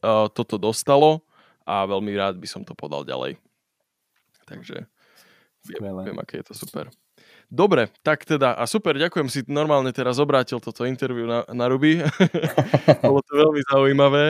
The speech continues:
Speaker 1: a som ti veľmi vďačný, že si prijal toto pozvanie, že si investoval tento čas, a, do tohto podcastu.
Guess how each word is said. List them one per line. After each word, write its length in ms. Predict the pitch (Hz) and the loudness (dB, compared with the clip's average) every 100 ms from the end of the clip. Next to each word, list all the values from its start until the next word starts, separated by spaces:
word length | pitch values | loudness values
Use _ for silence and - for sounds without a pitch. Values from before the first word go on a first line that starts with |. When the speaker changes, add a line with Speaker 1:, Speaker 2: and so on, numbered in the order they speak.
| 156 | 0
Speaker 1:
a 280 | - 113 117 | -2 0 0
som 280 | 117 123 120 | -2 -6 -6
ti 100 | 127 | -4
veľmi 540 | 120 151 160 147 131 | 4 6 6 2 -2
vďačný, 560 | - 131 135 - 123 113 | -2 2 2 0 -6 -6
že 80 | 107 | -8
si 160 | - | -10
prijal 340 | - 123 139 139 | -6 0 2 0
toto 240 | 143 147 | -2 -8
pozvanie, 560 | 131 139 131 135 139 135 | -6 -6 -2 -2 0 -4
že 140 | 117 | -6
si 320 | 104 110 110 | -6 -6 -6
investoval 540 | 110 120 120 - 135 135 | -6 -4 -6 -2 -2 -2
tento 260 | 139 135 135 | -4 -10 -10
čas, 280 | - 139 | -6 -6
a, 400 | 135 92 120 120 | -4 -6 -4 -4
do 140 | 101 120 | -8 -14
tohto 340 | - 123 131 | -12 -12 -14
podcastu. 720 | 120 123 - 127 123 - 151 | -14 -16 -6 -6 -6 -6 -6